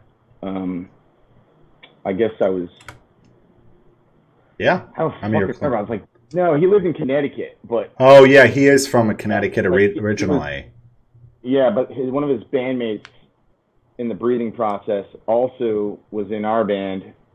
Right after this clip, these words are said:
Speaker 1: She lived in
Speaker 2: Ah.
Speaker 1: Pittsburgh, so they would practice in Pittsburgh.
Speaker 2: Oh, okay.
Speaker 1: I'm from Connecticut originally, so that's how
Speaker 2: Oh, you are?
Speaker 1: Yeah,
Speaker 2: I didn't
Speaker 1: that's
Speaker 2: even
Speaker 1: how
Speaker 2: know
Speaker 1: me and
Speaker 2: that.
Speaker 1: Jordan kinda, like, hit it off, like, "Yeah,
Speaker 2: Ah.
Speaker 1: yeah, I'm from Connecticut,"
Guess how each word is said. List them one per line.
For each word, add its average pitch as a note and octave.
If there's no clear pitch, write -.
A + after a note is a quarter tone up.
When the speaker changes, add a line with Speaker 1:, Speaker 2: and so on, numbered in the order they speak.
Speaker 1:
She C#3
lived A#2
in G2+
Speaker 2:
Ah. E2+
Speaker 1:
Pittsburgh, F2+
so G2
they G2+
would F#2+
practice G2
in F#2
Pittsburgh. F#2
Speaker 2:
Oh, G2
okay. -
Speaker 1:
I'm G3
from F3+
Connecticut D3
originally, A2
so A2+
that's A#2
how A2+
Speaker 2:
Oh, C3+
you G2
are? F3
Speaker 1:
Yeah, A#2+
Speaker 2:
I A#2+
didn't A2+
Speaker 1:
that's -
Speaker 2:
even G2+
Speaker 1:
how B2+
Speaker 2:
know F2+
Speaker 1:
me F2+
and G2+
Speaker 2:
that. E2+
Speaker 1:
Jordan B2
kinda, G#2+
like, F#2+
hit G#2
it G2+
off, G2+
like, F#2
"Yeah, -
Speaker 2:
Ah. -
Speaker 1:
yeah, B2
I'm -
from -
Connecticut," -